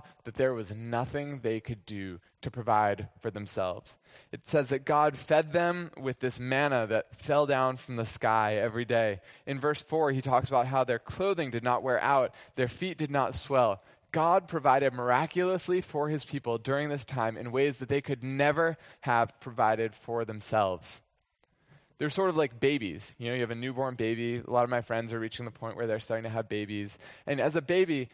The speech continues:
you're completely reliant on your parents for everything. And, you know, if you have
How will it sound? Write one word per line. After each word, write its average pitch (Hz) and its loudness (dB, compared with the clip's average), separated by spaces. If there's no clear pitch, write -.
you're 143 -4
completely 185 -6
reliant 123 0
on 117 -2
your 113 -6
parents 104 -6
for - -6
everything. 90 -6
And, 147 -4
you 156 2
know, 151 4
if 143 -2
you 170 0
have 180 6